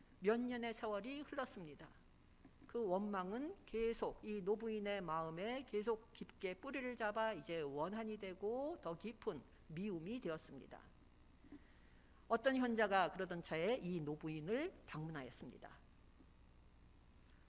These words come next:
노부인이 한숨을 쉬는 것을 보고 묻습니다. 노부인이 대답합니다.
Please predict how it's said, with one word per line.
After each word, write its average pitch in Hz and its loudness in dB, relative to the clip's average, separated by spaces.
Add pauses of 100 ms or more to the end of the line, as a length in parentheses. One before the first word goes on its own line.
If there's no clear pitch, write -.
(460)
노부인이 233 2
한숨을 226 -2
쉬는 214 -6
것을 175 -4
보고 196 -2
묻습니다. 147 -10 (2250)
노부인이 190 0
대답합니다. 156 -4